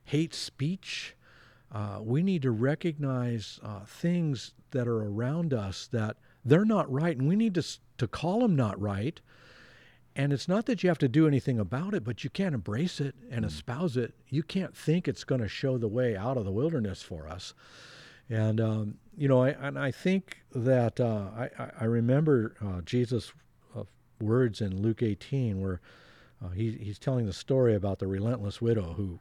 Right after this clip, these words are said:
Speaker 1: who keeps praying to the unjust judge, and the unjust judge finally gives in. And at the end of that passage in, in, uh, verse eight of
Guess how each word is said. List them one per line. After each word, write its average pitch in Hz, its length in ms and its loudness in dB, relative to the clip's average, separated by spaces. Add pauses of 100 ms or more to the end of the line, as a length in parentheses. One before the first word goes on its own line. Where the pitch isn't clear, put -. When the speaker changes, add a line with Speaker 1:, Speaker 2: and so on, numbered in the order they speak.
(100)
Speaker 1:
who 98 140 -6
keeps - 260 -2
praying 143 440 2
to 107 100 -2
the 104 140 2
unjust 113 440 2
judge, 110 420 2
and 101 120 -4
the 107 80 -2
unjust 123 400 0
judge 113 240 0
finally 139 420 2
gives 110 340 4
in. 147 260 6
And 107 120 4 (640)
at 113 140 -4
the 131 140 0
end 202 120 4
of 147 60 4
that 101 180 2
passage 147 720 0
in, 107 240 0 (180)
in, 113 260 2
uh, 101 180 0
verse 120 400 -2 (240)
eight 139 240 4
of 101 200 0